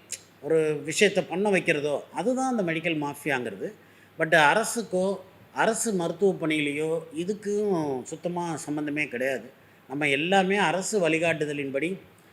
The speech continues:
இப்போ ஒரு ஊசி போடுறதுனாலும், ஒரு வேக்சின் போடுறதுனாலும்,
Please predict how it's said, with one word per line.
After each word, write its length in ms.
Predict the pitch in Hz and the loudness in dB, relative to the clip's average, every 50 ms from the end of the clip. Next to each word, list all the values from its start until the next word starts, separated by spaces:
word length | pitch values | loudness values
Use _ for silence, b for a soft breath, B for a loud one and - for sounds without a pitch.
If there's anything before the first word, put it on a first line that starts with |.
| b b - | b b -14
இப்போ 240 | 139 131 151 156 147 | -10 -6 -2 0 0
ஒரு 180 | 143 139 135 139 | 0 0 0 2
ஊசி 260 | 170 208 196 - 214 | 0 0 2 0 -2
போடுறதுனாலும், 720 | 175 185 175 165 165 160 156 151 151 156 160 170 185 185 - - - | 0 0 2 2 2 0 0 -2 -4 -4 -4 -4 -6 -6 -8 -10 -10
ஒரு 420 | 143 143 151 143 139 139 135 127 123 | -6 -4 -4 -2 -2 -2 -4 -2 2
வேக்சின் 440 | 131 151 170 170 - 196 185 175 160 | 2 2 2 2 0 -2 -2 0 0
போடுறதுனாலும், 640 | 160 147 147 147 143 143 139 139 139 147 160 170 | -2 -2 -2 -4 -4 -6 -6 -6 -8 -8 -10 -12